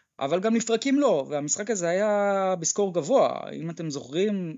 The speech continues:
אמצע רבע שלישי, זה היה שישים ושמונה חמישים וארבע, זה סקור גבוה של שתי הקבוצות. והפועל תל אביב פשוט הביאה את איכות הביצוע שלה בהתקפה בצורה מדהימה.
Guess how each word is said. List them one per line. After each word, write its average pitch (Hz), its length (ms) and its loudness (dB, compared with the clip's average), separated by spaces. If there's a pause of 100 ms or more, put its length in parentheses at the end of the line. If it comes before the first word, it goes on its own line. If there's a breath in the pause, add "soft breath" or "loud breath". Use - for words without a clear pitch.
אמצע 151 640 -2
רבע 175 240 -2
שלישי, 143 440 -2
זה 147 80 0
היה 180 100 2
שישים 196 340 -2
ושמונה 165 340 0
חמישים 160 480 0
וארבע, 202 420 0 (360 loud breath)
זה 120 100 -4
סקור 208 360 2
גבוה 175 280 2
של 135 240 -6
שתי - 320 -2
הקבוצות. 127 800 -2 (520 loud breath)
והפועל 127 680 0
תל 202 140 2
אביב 185 200 2
פשוט 175 340 -6
הביאה 147 280 -2
את 160 80 -4
איכות 180 200 -6
הביצוע 165 320 0
שלה 139 200 0
בהתקפה 127 440 0
בצורה 139 380 0
מדהימה. 151 600 0